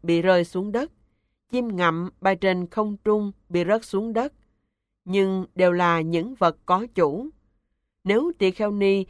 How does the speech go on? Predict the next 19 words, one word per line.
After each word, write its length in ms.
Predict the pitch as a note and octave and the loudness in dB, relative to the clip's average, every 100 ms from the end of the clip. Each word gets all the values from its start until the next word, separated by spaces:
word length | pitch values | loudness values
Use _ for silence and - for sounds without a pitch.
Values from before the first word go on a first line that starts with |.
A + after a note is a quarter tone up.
| _ _ | _ _
có 100 | C#4+ | -2
tâm 280 | C4 A#3+ | 0 -2
trộm 300 | A3+ F#3+ E3+ | 0 2 2
cắp 220 | F#3 D4 E4+ _ | -2 -6 -8 _
những 220 | F3+ G3 | -4 -2
vật 220 | F#3+ E3 - _ - | 0 -2 -2 _ -2
có 100 | A3 | 0
giá 220 | A3 D4 | 2 -2
trị 340 | - F3 D#3+ - | -2 -2 -2 2
từ 360 | F3+ E3+ D#3+ - | 2 2 0 -4
năm 240 | F#3 F#3+ | -4 -2
ma 100 | F#3 F3 | -2 -4
sái 380 | G3+ F#3 C4+ E4 | -4 -4 -6 -2
trở 180 | E3 F#3+ | -2 0
lên, 360 | G3+ F#3 F3+ E3+ _ _ _ _ _ _ _ _ - | 0 0 0 -8 _ _ _ _ _ _ _ _ 2
khi 220 | G3 F#3 | 4 4
mang 240 | G3 F#3+ | 4 0
ra 100 | F#3+ | 0
khỏi 380 | - E3 D#3 A3+ | 0 2 2 -2